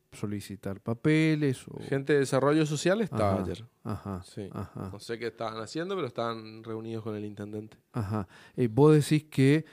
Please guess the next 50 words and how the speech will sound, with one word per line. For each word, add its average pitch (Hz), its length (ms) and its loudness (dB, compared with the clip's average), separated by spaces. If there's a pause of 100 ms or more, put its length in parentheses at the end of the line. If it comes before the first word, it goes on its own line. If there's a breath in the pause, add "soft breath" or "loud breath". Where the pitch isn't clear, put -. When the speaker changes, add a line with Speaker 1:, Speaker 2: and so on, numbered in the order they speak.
(220 loud breath)
Speaker 1:
eh, 120 260 0
con 123 220 2
toda 151 200 6
esa 143 140 0
burocracia 139 760 4
se 143 160 -2
pierden 135 420 4
los 107 100 0
precios 190 500 4
también, 113 280 2
porque 113 200 -2
en 113 100 0
la 117 80 0
Argentina, 123 320 0
Speaker 2:
Por 113 100 -4
Speaker 1:
vos 147 120 6
viste 196 200 2
que 131 80 0
en 120 40 0
Speaker 2:
supuesto. - 20 0
Speaker 1:
la 117 60 0
Argentina 127 500 0
ya 113 140 0
no 110 120 -2
hay 113 100 -4
precio. 170 580 4
Speaker 2:
Por 107 220 -6
supuesto, 120 680 -2
el 107 160 -8
día 117 260 4
que 131 120 -2
nos 110 180 -4
den 120 400 -2
algo 123 380 2
de 120 120 4
dinero 123 340 0
de 101 80 0
la 98 100 -2
Roque 113 260 -4
Sáenz 139 200 -4
Peña 135 300 -2
nos 143 140 -6
va 104 40 -2
a 107 40 -6
alcanzar 113 400 -4
para 160 180 -4
una 107 240 -4
o 107 80 -4
dos 104 100 -6
cuadras. 127 440 -4